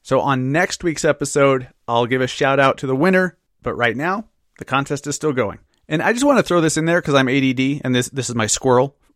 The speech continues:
This is my squirrel moment. If you, <laughs> it's, it's funny. I'm, I was looking at some of the, the stats and the analytics for my podcast, and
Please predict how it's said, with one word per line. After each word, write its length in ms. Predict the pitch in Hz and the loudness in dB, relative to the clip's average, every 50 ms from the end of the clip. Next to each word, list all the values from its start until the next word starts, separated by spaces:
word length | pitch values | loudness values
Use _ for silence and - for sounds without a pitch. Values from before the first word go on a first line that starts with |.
| _ _ _ | _ _ _
This 200 | - 131 131 123 | -10 -8 -6 -4
is 40 | 127 | -4
my 120 | 120 113 | -4 -4
squirrel 300 | - - - 135 127 120 | -4 -2 0 2 4 4
moment. 300 | 117 117 117 117 117 - - _ _ _ _ - | 4 4 2 0 -2 -4 -8 _ _ _ _ -6
If 180 | 139 135 - 185 | -6 -6 -4 -6
you, 80 | 202 190 196 - - | -4 -2 -2 -2 -4
<laughs> 180 | - - - - | -6 -10 -18 -18
it's, 320 | - - - - - - - _ _ _ _ | -18 -14 -12 -12 -12 -12 -14 _ _ _ _
it's 160 | - 160 147 - | -4 -4 -4 -2
funny. 300 | - 196 196 180 151 135 | 0 0 0 2 2 0
I'm, 160 | 139 143 147 | 0 -2 -2
I 80 | - 151 | 0 2
was 140 | 147 147 143 | 2 2 0
looking 240 | 180 170 - 175 | -2 -4 -4 -4
at 160 | 160 143 - - | -4 -4 -4 -4
some 160 | - 156 147 | -4 -4 -2
of 40 | 131 | 0
the, 300 | 139 139 135 127 117 - - | 2 4 4 2 2 0 -6
the 140 | 143 135 123 | -10 -8 -6
stats 440 | - - - 131 135 135 123 - | -6 -4 -2 0 2 2 0 -2
and 80 | - 131 | -4 -6
the 60 | 123 | -6
analytics 580 | 113 117 117 117 113 117 117 113 113 - - - - _ | -4 -2 -2 -2 -2 0 -2 -2 -4 -6 -8 -16 -14 _
for 380 | - 120 113 113 113 113 110 | -6 -4 -2 0 0 0 -2
my 140 | 104 110 107 | -2 -4 -6
podcast, 720 | 107 - 135 139 139 131 - - 117 113 113 110 - - _ _ _ _ _ _ - | -4 -2 0 0 0 -2 -4 -6 -6 -4 -6 -6 -8 -12 _ _ _ _ _ _ -10
and 580 | 139 123 120 120 117 117 117 117 113 110 104 | -6 -4 -4 -2 -2 -4 -4 -4 -6 -6 -8